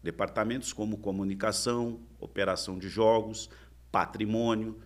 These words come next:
financeiro, R H, e vou atender a, a tua pergunta, né? O marketing. São, são muitos departamentos, jurídico, poderia ser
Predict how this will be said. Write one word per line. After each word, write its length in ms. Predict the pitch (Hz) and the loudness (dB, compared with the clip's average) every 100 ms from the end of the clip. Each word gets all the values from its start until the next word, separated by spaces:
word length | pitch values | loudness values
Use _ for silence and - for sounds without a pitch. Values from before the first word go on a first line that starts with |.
| - | -20
financeiro, 960 | - 92 98 104 - 117 120 113 113 - - - | -10 -6 -2 0 0 2 2 2 0 -6 -16 -4
R 260 | 90 95 | 0 4
H, 500 | 113 104 113 120 135 - - - - - | 6 6 6 6 2 -8 -20 -20 -16 -8
e 80 | |
vou 140 | 131 147 | 2 2
atender 360 | 147 139 135 143 | 2 0 4 4
a, 340 | 139 139 - | 4 0 -4
a 40 | - | -2
tua 140 | 131 | -2
pergunta, 580 | 143 120 101 110 95 92 | 2 2 2 -2 -2 -2
né? 220 | 95 92 - - | -2 -4 -10 -12
O 80 | 98 | -6
marketing. 520 | 101 98 95 - - | 0 2 2 -2 -14
São, 220 | - 82 85 | -8 -6 -6
são 140 | 330 359 | -2 6
muitos 300 | 151 190 - | 6 6 2
departamentos, 600 | - 95 - 90 98 - | -2 -2 -2 -4 -4 -6
jurídico, 520 | 90 87 117 120 - | -8 -2 -2 -2 -6
poderia 260 | 92 95 | -4 -4
ser 140 | 113 | -4